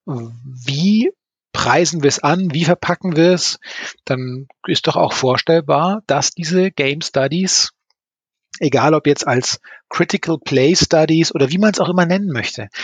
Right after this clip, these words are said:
wir sehen doch heute, dass diese ganzen, äh, Studiengänge ganz schön funky Namen haben und damit allen möglichen,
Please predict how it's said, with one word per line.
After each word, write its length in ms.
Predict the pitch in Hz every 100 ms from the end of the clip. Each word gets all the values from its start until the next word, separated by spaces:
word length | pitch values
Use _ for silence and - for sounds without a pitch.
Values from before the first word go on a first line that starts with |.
| -
wir 120 | -
sehen 220 | 120 160 185
doch 180 | 156
heute, 240 | 156 170 170
dass 120 | 156
diese 220 | - 143
ganzen, 520 | 143 160 - 165 165 - - - - _
äh, 160 | 151 135
Studiengänge 600 | 165 170 165 143 147 143
ganz 220 | 151 160
schön 340 | - 156 151
funky 460 | 147 - 160 175 170
Namen 460 | 143 139 139 127
haben 260 | 123 165 180
und 200 | 143 120
damit 260 | 120 123 127
allen 220 | 127 127
möglichen, 640 | 139 - 135 - 143 151